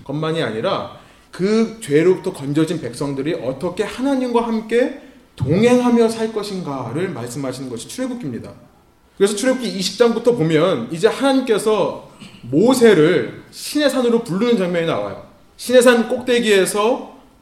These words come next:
번개와 우레소리와 나팔소리 가운데 하나님께서 십계명을 말씀하시죠. 온 백성에게 말씀하시는 거예요. 그리고 나서 모세를 따로 부르세요. 삼십일 장까지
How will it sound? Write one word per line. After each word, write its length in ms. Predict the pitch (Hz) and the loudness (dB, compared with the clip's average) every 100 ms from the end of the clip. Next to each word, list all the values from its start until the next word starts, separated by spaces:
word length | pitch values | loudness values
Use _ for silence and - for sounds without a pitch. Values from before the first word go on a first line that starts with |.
| - | -4
번개와 840 | 143 185 190 185 170 185 220 - | 0 0 2 4 4 4 0 -6
우레소리와 640 | 135 175 202 196 165 156 156 | 4 6 6 4 0 2 2
나팔소리 600 | 127 - 226 220 226 214 | -2 0 0 2 0 0
가운데 300 | 170 151 165 | 0 0 -2
하나님께서 440 | 202 202 180 165 | -2 -4 -4 -6
십계명을 640 | 180 - - 285 254 233 226 | -4 -6 -2 0 4 4 4
말씀하시죠. 680 | 202 - 175 147 - 120 131 | 4 0 -2 -4 -4 -8 -2
온 360 | 165 254 285 | 2 6 6
백성에게 440 | - - 196 180 170 | 4 0 -2 -2 -2
말씀하시는 560 | 127 156 143 135 131 | -2 -2 -6 -6 -6
거예요. 340 | 117 110 147 226 - - - _ | -6 -6 -6 -10 -16 -20 -20 _
그리고 220 | - 196 | -2 2
나서 680 | 226 147 143 226 127 - - - _ - | 2 2 4 4 2 -4 -16 -20 _ -10
모세를 540 | 117 151 190 202 196 | 0 4 4 4 0
따로 260 | - 220 208 | 0 0 0
부르세요. 380 | 139 135 117 - - _ _ _ | -2 -6 -8 -12 -20 _ _ _
삼십일 600 | - - 277 294 247 269 | -8 0 2 2 2 0
장까지 680 | - 247 220 185 143 175 - | 2 2 2 2 0 -4 -6